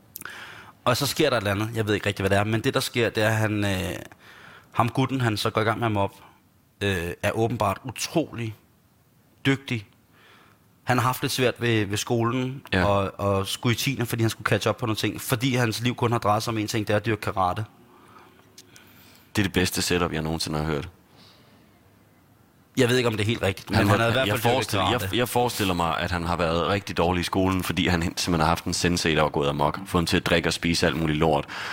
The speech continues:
Speaker 2: Og hvis der er noget, han kan, så er det bare at, øh, altså, give øre til.
Speaker 1: Sådan vil jeg gerne have, altså, sådan synes jeg, det, sådan synes jeg, historien skal lyde.
Speaker 2: Jamen, sådan er det.
Speaker 1: Hvorom alting er, var, var han i hvert fald, øh, og tror er selvfølgelig stadig enormt dygtig.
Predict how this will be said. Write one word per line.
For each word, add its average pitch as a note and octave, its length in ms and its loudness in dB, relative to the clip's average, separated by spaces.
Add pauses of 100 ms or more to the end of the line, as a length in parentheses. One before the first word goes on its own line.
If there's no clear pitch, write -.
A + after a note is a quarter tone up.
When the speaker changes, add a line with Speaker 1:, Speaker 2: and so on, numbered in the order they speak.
(240)
Speaker 2:
Og - 80 4
hvis E2 100 2
der F#2 100 2
er - 40 4
noget, G2 180 6
han E2+ 120 0
kan, E2 280 0
så E2+ 120 2
er D#2 40 2
det D2+ 100 0
bare D2 680 2
at, C2+ 60 -2
øh, B1 200 -4
altså, - 200 -2
give D2 240 -2
øre D2+ 60 -2
til. C#2 180 -2 (320)
Speaker 1:
Sådan C3+ 260 4
vil A#2+ 80 4
jeg A#2 80 2
gerne A2 200 2
have, G#2 120 0
altså, A#2 200 2
sådan C3+ 220 4
synes B2+ 200 0
jeg, C3 80 4
det, G#2+ 100 0
sådan C3 200 2
synes C3+ 200 2
jeg, C3 60 2
historien - 300 -2
skal - 160 -8
lyde. F#2 160 -6 (140)
Speaker 2:
Jamen, F#2+ 140 4
sådan B2+ 160 2
er F2+ 40 4
det. E2 60 4
Speaker 1:
Hvorom C#3+ 180 6
alting B2+ 260 0
er, A2 80 6
var, G#2+ 360 4
var G#2 160 4
han G#2 120 4
i A2 40 2
hvert G2+ 180 2
fald, G2+ 360 2
øh, F#2+ 200 2
og - 80 -2
tror G2+ 240 2
er G2 180 4
selvfølgelig G#2+ 420 0
stadig G#2 360 4
enormt G#2+ 280 2
dygtig. C3+ 280 -2